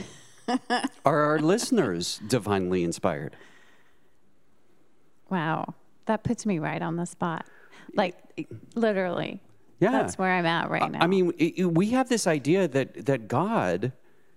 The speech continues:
Speaker 2: worked in people's lives
Speaker 1: Uh-huh.
Speaker 2: in the past, and then all of a sudden God reveals God's self to us in the past, and then God gets quiet.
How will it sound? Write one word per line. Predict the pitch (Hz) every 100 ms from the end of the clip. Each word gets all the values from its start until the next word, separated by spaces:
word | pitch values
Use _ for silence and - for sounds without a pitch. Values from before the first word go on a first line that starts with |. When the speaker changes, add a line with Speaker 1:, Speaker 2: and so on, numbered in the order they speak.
| - - - - - - - 85
Speaker 2:
worked | 87 - - 131 131 180 185 160
in | 139
people's | 160 - 131 104
lives | 135 196 - - - - - -
Speaker 1:
Uh-huh. | 220 220 240 349 359 - - - - - - - - - - -
Speaker 2:
in | 139
the | 135
past, | - 208 - - - - - -
and | 139 165
then | 185
all | 185
of |
a | 160
sudden | - 139 131 135
God | 123 131 127
reveals | 127 117 180 175 -
God's | - 110 107
self | - 101 104
to | - 98
us | 98 -
in | 113
the | 120
past, | - 220 95 104 - - - - -
and | 156
then | 165 151
God | 139 131
gets | 123 123
quiet. | - 147 113 73